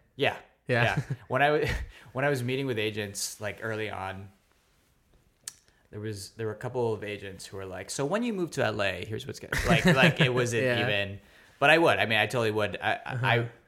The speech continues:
Speaker 1: uh, I've been saying, like, you know, I, I would prefer to move for a job rather than just,
Speaker 2: Right.
Speaker 1: like, to move out there. But,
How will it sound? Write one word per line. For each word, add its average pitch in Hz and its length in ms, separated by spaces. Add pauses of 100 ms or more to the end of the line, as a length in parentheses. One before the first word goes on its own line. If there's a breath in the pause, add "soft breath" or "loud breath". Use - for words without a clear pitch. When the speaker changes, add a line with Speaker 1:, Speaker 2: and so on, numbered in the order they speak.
(160)
Speaker 1:
uh, 98 240
I've 110 160
been 117 200
saying, 107 400
like, 90 500 (680)
you - 140
know, 78 300
I, 80 460 (320)
I 98 120
would 90 380 (100)
prefer 107 280
to 98 80
move 95 280
for 92 120
a 87 60
job 76 360
rather 73 260
than - 100
just, 127 40
Speaker 2:
Right. 110 280
Speaker 1:
like, 87 140
to 101 80
move 80 180
out 73 180
there. 92 180
But, 76 360